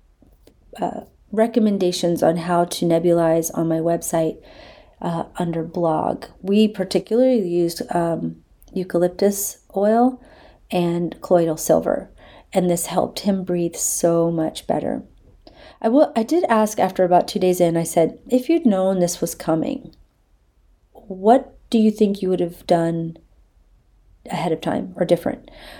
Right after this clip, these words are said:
Well, one is he would have reduced the amount of E M F exposure he had 'cause he thought that may have been a catalyst. But he also said he would have hydrated. He would have really, really hydrated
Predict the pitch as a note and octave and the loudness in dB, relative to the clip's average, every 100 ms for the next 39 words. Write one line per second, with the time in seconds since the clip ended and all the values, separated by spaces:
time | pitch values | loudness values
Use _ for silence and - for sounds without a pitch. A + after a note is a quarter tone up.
0 | - - F#3 A3+ A#3 G#3 G3 F#3 - F3 | -12 -4 4 4 4 2 -2 -2 -2 2
1 | F3 F3 F3 - - - F#3 F3 F3+ - | 4 4 0 -18 -20 -6 -2 2 2 2
2 | E3 E3+ E3+ E3+ E3+ E3+ E3+ E3+ E3 - | 2 2 2 2 0 0 0 -2 -6 0
3 | D#3+ D#3+ D#3 D#3+ D#3+ D#3 D#3+ E3+ E3 - | 0 0 -2 -2 -2 -4 -6 -6 -2 0
4 | - D#3+ - E3 D#3 E3 D#3+ D#3+ - - | 2 2 4 2 0 2 2 2 -2 -4
5 | F#3 F3 C#3 - - - - - - - | 2 2 4 0 -2 -12 -18 -20 -20 -20
6 | _ - F#3 A3+ D4+ - C#4+ F#3+ F3+ F3 | _ -4 2 2 2 -2 2 2 4 2
7 | E3+ - - F#3+ F#3 E3+ E3 D#3+ D3+ - | 2 -4 -2 0 2 2 2 2 0 -6
8 | _ - - - A#3 G#3+ F3+ F#3+ A#3 B3 | _ -20 -6 2 6 4 2 -4 0 2
9 | A#3+ A#3+ A3 G#3+ G3+ G3+ G3+ - - F#3 | 4 0 0 0 2 0 0 -6 2 2
10 | F3+ D#3+ E3 E3+ | 4 2 2 -2